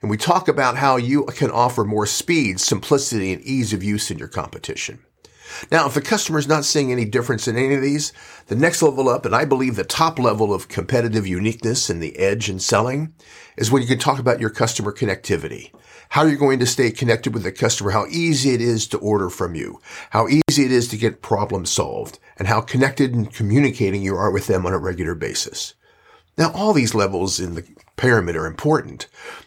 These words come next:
but the reality is the higher up on the pyramid you go, the more uniqueness you actually have that tends to be recognized by the customer.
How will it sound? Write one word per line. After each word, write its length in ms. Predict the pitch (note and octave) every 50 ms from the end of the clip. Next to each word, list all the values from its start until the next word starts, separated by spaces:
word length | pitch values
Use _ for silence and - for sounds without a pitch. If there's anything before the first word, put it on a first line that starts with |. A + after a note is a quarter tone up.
| _ _ _ -
but 140 | G#2 G2
the 80 | - C3
reality 460 | A2 B2+ D3+ F#3 G3+ G3+ C3+ B2 B2
is 160 | A#2+ B2 B2
the 60 | - -
higher 340 | - - D#3+ D#3+ D3+ C#3
up 140 | C3+ B2+ C3+
on 80 | C#3+ B2+
the 80 | A#2
pyramid 380 | A2+ - C#3+ B2 A#2 A#2 A2+ G2+
you 120 | F#2+ G2
go, 360 | A2 B2 A2+ G2 D#2+ B1+ - - G#2+
the 80 | G#2
more 180 | A#2 C3+ C#3+ C#3+
uniqueness 680 | C#3+ C3 A#2 A2 A#2+ D#3+ G3+ G3+ - B2+ B2 B2 - C#3
you 80 | A2
actually 320 | D#2+ A#2 A2+ - - A2+ G#2+
have 400 | A2+ B2 D3+ D#3 - G2+ G2+ G2
that 120 | F#2 -
tends 260 | - B2 A#2 A#2 A2+
to 60 | -
be 80 | A2+ G#2+
recognized 600 | F#2+ G#2+ C3 C#3+ - B2+ A2 F2+ F2 F2 D#2+ -
by 80 | - G#2+
the 80 | G#2 G#2+
customer. 600 | - - C#3 C#3+ - - - - - - -